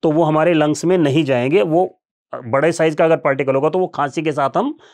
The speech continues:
बाहर निकाल देंगे। But अगर छोटे साइज का पार्टिकल है, पच्चीस, पन्द्रह या दस साइज का अगर पार्टिकल है तो वो हमारे शरीर में चला जाएगा,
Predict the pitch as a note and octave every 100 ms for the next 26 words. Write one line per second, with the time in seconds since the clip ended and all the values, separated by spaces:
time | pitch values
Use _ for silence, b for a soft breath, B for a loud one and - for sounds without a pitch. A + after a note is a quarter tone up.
0 | b b B2 C3+ D#3 D3+ B2+ G#2+ G2+ G2
1 | G2 C3 D3+ D3+ - D3+ D3 F#3 E3 D#3+
2 | E3 - C3 B2+ C#3+ D3+ - C#3+ - G3+
3 | - - b b b D3 D#3 E3+ F3 E3+
4 | C#3+ E3 - D#3+ D3+ C#3 D#3 D3 B2+ B2+
5 | A#2+ B2+ B2 A2+ D3+ - b b b _
6 | E3+ D3+ F3 D3+ D3+ G3 - D3 D3 D3
7 | C3 B2 G2+ F#2 E2+ E2+ E2